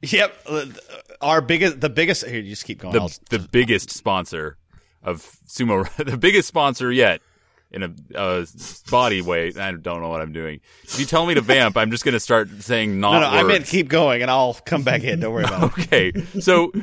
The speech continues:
Speaker 2: this guy, he sees Han, and he's like, "Okay, I'll give you," and he, he has a roll of bills that he just kinda pulls out of his sleeve.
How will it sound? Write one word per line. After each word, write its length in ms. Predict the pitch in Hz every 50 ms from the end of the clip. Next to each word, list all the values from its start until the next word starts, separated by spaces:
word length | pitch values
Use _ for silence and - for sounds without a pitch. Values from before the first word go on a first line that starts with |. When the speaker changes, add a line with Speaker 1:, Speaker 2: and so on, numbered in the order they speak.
| 214 - - -
Speaker 2:
this 200 | - 185 185 170
guy, 240 | 156 190 170 160 156
he 280 | 131 143 151 147 139 139
sees 220 | 127 147 151 131
Han, 320 | 117 113 104 101 104 101 98
and 100 | 101 101
he's 100 | 98 92
like, 140 | 101 107
"Okay, 420 | 120 117 117 107 - 110 95 92 90
I'll 60 | 92
give 100 | 92 95
you," 140 | 92 95 101
and 100 | 104 101
he, 220 | 113 110 107 107 _ - - - -
he 140 | - 151 135
has 420 | 127 139 156 185 190 165 131 120 -
a 120 | - 127 110 104 190 - _ _ _ _ _ _ -
roll 360 | 110 110 120 127 139 139 127
of 160 | 110 95 90
bills 400 | - 117 123 120 107 101 98 87
that 80 | 101 101
he 60 | 104
just 100 | 110 107
kinda 220 | - - 120 107 92
pulls 340 | - - - 113 110 104 101
out 160 | 107 104 101
of 60 | 90
his 140 | 85 82 -
sleeve. 600 | - - 95 98 101 92 85 82 80 78 69